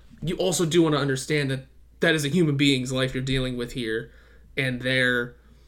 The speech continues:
you know, ability to still play the game, and their family, and then this, that, and the other. There's so much, like, there is the personal side of it. But this is a business, and like I said, there's a lot of players I'd buy out to save four million dollars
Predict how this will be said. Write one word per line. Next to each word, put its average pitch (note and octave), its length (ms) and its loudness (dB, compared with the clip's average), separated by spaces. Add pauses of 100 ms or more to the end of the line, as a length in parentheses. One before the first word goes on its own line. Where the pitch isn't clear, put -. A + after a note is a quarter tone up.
(480)
you A#2 100 -12
know, A#2+ 140 -8
ability C#3+ 480 4
to C#3 80 -4
still C3+ 260 2
play C#3+ 260 0
the C3 100 -2
game, C3+ 360 0
and B2 180 -4
their B2+ 420 0 (180)
family, C#3 640 -2
and B2 140 -6
then B2+ 160 -2
this, C3 160 -2
that, C#3 220 0
and B2+ 100 -6
the B2+ 80 0
other. C3 320 0
There's B2+ 120 -4
so D#3+ 200 2
much, C#3 200 -2
like, D3+ 280 -8
there F3+ 160 2
is D#3+ 180 4
the D3 80 0
personal D3 480 0
side C3+ 400 -2
of B2+ 100 -4
it. A2+ 220 -8 (640)
But - 120 -8
this A#3 160 4
is A3+ 100 4
a D#3+ 60 0
business, C#3 720 0 (600)
and C3+ 100 -6
like D#3+ 120 2
I D3+ 60 0
said, D3 180 0
there's G3+ 120 2
a G3 60 4
lot D#3+ 240 4
of D3 80 0
players C#3+ 320 2
I'd C3+ 140 2
buy C3+ 180 0
out B2+ 160 -2
to B2+ 80 -8
save B2 380 -2
four B2+ 240 -2
million A2 280 -10
dollars - 680 -8